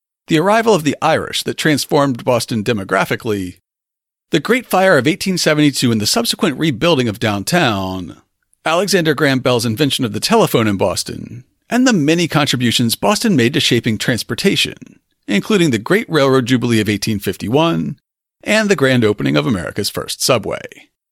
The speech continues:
These stories and many more paint an extraordinary portrait of a half century of progress, leadership, and influence that redefined Boston as a world-class city. And for the upcoming event, I have three options for you to choose from.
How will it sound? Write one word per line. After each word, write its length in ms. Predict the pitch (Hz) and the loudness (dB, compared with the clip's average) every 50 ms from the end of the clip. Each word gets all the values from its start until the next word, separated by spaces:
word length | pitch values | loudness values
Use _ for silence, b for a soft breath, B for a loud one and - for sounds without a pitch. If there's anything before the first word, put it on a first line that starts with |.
| _ _ _ _ _ _ _ _ _ _ _ _ _ _ _ _ _ _ - | _ _ _ _ _ _ _ _ _ _ _ _ _ _ _ _ _ _ -2
These 200 | 269 262 233 - | 0 0 2 0
stories 460 | - - 190 160 165 160 160 160 - | 0 2 2 4 4 4 2 2 2
and 320 | 240 220 190 165 135 143 | 2 0 2 2 0 2
many 240 | 156 165 156 151 131 | 2 2 4 4 4
more 340 | 131 135 123 92 - - - | 4 2 2 0 -2 -6 -4
paint 260 | - - 175 202 190 | -2 -2 -2 0 0
an 40 | 175 | -2
extraordinary 680 | 170 - - - - - - 240 220 208 190 170 165 | -2 0 -2 -4 -2 0 0 0 2 2 2 2 0
portrait 360 | - - 170 139 - - 104 92 | 0 0 0 0 0 -2 -4 -4
of 100 | 98 104 | -4 -4
a 60 | 143 | -4
half 300 | - - - 208 208 - | -2 -2 -2 -2 -2 -2
century 360 | - - 160 139 - 156 120 | 0 0 0 0 2 0 0
of 160 | 104 - - | 0 -2 -4
progress, 720 | - - 185 185 180 190 196 190 165 - - - - - - _ - | -4 -2 -2 -2 0 0 0 0 0 0 -2 -2 -4 -6 -10 _ 0
leadership, 440 | - 127 123 117 110 - 139 113 104 | 2 2 4 2 2 0 -2 0 0
and 140 | 117 117 285 | 0 -2 0
influence 840 | - 202 202 - - 101 92 - - - - - - - - - | 0 -2 -2 -2 -2 -4 -4 -4 -6 -8 -8 -6 -4 -4 -4 -4
that 220 | - - - - - | -4 -4 -4 -4 -2
redefined 540 | - 170 233 262 - - - 151 151 139 120 | 0 0 0 0 0 0 0 0 0 0 0
Boston 380 | 113 104 - - - 117 120 - - | 0 0 0 -2 -2 -2 -2 -2 -2
as 100 | 165 196 | -2 0
a 80 | 208 | 0
world-class 640 | 170 113 120 139 131 104 - - - 135 113 - - | 0 2 2 2 2 0 0 0 0 0 0 0 -2
city. 540 | - - - 120 - - - - - _ _ _ _ _ _ _ _ _ _ _ _ _ _ _ _ _ _ _ _ _ _ _ _ _ _ _ _ _ _ _ _ _ _ _ _ _ _ _ _ _ _ _ _ | -2 -2 -2 -2 -4 -4 -10 -18 -20 _ _ _ _ _ _ _ _ _ _ _ _ _ _ _ _ _ _ _ _ _ _ _ _ _ _ _ _ _ _ _ _ _ _ _ _ _ _ _ _ _ _ _ _
And 220 | - - 190 220 214 | 0 2 2 2 2
for 80 | - | 2
the 160 | 254 233 220 - | 0 0 2 0
upcoming 380 | 202 202 - 202 190 190 190 | -2 0 0 0 0 2 2
event, 340 | 165 147 151 139 120 120 - - | 2 2 2 0 0 0 -2 -4
I 80 | 160 180 | -4 -2
have 240 | 175 226 247 226 - | 0 0 0 0 -2
three 400 | - - - 180 180 185 165 123 | -8 -8 -2 0 2 4 4 4
options 420 | 123 127 - - 107 90 80 - | 4 2 0 -2 -6 -8 -8 -8
for 100 | - 101 | -6 -6
you 100 | 92 92 | -6 -6
to 80 | 90 87 | -6 -6
choose 340 | - - 110 101 95 - | -4 -4 -4 -4 -4 -6
from. 160 | - - - | -10 -10 -14